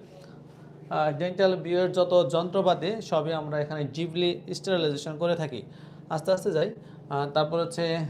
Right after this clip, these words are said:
এ-, এটা হচ্ছে লাল গালিচা। এই লাল গালিচা দিয়ে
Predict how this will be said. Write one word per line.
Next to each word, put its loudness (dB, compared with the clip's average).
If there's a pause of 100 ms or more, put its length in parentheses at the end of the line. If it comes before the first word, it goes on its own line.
(640)
এ-, 2
এটা -2
হচ্ছে 0
লাল 6
গালিচা। 4
এই 6
লাল 2
গালিচা 2
দিয়ে 2